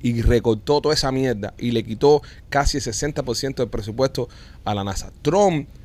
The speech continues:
fue el que vino y le hizo un, un, un empujoncito para atrás a la nasa. Y hoy en día la persona que tiene la nasa donde está es Elon Musk.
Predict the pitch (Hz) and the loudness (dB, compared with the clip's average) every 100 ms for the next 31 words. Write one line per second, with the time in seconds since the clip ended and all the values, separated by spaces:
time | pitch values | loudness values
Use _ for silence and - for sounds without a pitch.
0 | - - - 147 139 - 123 127 175 170 | -20 -12 0 2 2 0 -2 -2 -2 -2
1 | 135 110 101 - 113 107 123 - 123 123 | -2 -2 -4 -4 0 2 2 2 0 0
2 | 127 127 120 - 123 131 120 113 135 131 | -4 -6 -8 -8 -4 -4 -4 -4 -2 -2
3 | 131 117 117 143 139 117 120 131 131 131 | 0 -2 0 -2 0 0 0 0 0 -2
4 | 127 131 - - - - 127 160 147 151 | -2 -6 -10 -18 -12 2 4 4 4 4
5 | 123 101 - 135 139 123 127 113 98 113 | 4 0 -2 0 0 2 2 2 0 0
6 | 101 87 78 - 113 104 - 143 - 110 | -2 -6 -10 -8 -4 -4 -2 -2 -2 -2
7 | 110 92 69 | -2 -4 -10